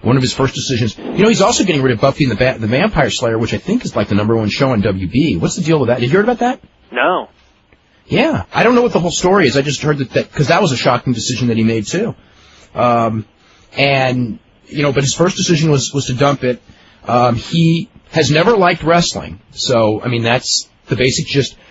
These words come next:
Speaker 1: And I, I think it's really sad in many ways. That quote, I think that you,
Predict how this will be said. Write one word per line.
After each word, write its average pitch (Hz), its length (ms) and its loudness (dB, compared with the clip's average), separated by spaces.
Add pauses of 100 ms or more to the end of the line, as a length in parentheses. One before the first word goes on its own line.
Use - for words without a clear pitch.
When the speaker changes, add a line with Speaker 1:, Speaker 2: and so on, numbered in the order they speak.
(240)
Speaker 1:
And 147 120 0
I, 139 160 -2 (280)
I 139 140 -2
think - 320 -2
it's - 160 -4
really 160 240 2
sad 123 580 0
in 107 100 -2
many 127 180 -2
ways. 101 540 0 (320)
That - 160 0
quote, 139 460 2 (160)
I 127 180 0
think 131 200 -4
that 123 140 -2
you, 120 240 -2